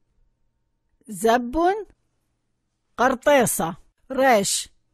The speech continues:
رواية. راويتا.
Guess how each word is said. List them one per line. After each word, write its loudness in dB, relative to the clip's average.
رواية. 6
راويتا. 4